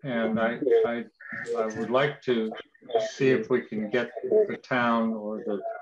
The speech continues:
town government to endorse the idea of,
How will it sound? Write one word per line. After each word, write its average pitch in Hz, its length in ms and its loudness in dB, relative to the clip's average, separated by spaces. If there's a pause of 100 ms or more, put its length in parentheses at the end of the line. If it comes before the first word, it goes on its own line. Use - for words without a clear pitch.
(220)
town 117 240 2
government 110 480 0 (140)
to 107 280 -2 (560)
endorse 120 840 0
the 110 120 6
idea 104 540 2
of, 107 240 -4